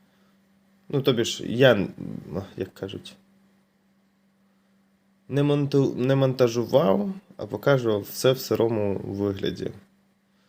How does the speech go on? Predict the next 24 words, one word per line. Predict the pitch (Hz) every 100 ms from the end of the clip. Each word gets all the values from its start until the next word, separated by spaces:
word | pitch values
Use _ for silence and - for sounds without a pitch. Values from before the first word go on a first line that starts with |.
| _ -
Я | 110
розумію, | 113 117 107 98
що | - 104 95
відосики | 90 - 113 110 - - 98 90 87 - - - _ _
там | - - 101
з |
монтажем | 107 104 104 101 98 98 - -
все | - 101
ж | 101 -
таки | -
вони | - 92 95
круче. | - 113 120 - 131 135 _ _ _ _ _ _ _ _ _ _ _ _ _ _ _ _ _ _ -
Але | 95 98 90
над | 92 92
ними | 92 90
сідає | - - 90 85
людина, | 85 85 143 151 143 135 123 120 117 -
колупається, | 92 90 - 139 139 131 127 - 107 98
робить, | 98 95 95
щоб | - -
так | 98 98
було | 98 104 98 98
супер | - - 98
класно. | - 123 139 139 131